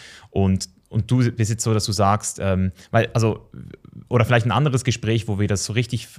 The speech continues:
wo ich das so richtig bewusst, ähm, mal für mich runtergebrochen hab.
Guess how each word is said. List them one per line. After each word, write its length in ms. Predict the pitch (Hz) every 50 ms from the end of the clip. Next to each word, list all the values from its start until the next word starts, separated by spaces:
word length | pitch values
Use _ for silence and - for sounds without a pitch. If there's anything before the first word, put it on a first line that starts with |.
| -
wo 120 | - 104 107
ich 60 | 95
das 140 | - 107 -
so 80 | 110
richtig 340 | 101 117 113 - - 104 -
bewusst, 460 | - 101 90 104 113 113 - - _ -
ähm, 520 | 90 92 92 90 87 90 90 87 87 85 85 - _ _ _ _ _ _ _ _ - _ _ _
mal 200 | - 104 98 92
für 100 | - 98
mich 160 | 101 90 90
runtergebrochen 600 | 98 127 143 - 101 98 76 85 82 - 95 90
hab. 280 | 95 117 - - -